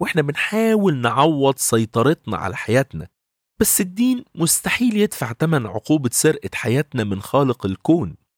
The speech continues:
الخطية هي جريمة أساسية،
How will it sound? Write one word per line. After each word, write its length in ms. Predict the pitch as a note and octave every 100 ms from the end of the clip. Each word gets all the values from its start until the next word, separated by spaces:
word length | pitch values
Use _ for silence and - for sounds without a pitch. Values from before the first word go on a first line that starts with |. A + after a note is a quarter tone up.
| _ _ _ _ _ _ -
الخطية 640 | G#2 B2 - G3 F#3 F#3 - - -
هي 220 | A#2+ A#2
جريمة 460 | G#2+ A#2 E3 D3 -
أساسية، 720 | G#2 - G#2 C3+ A#2 D2+ C#2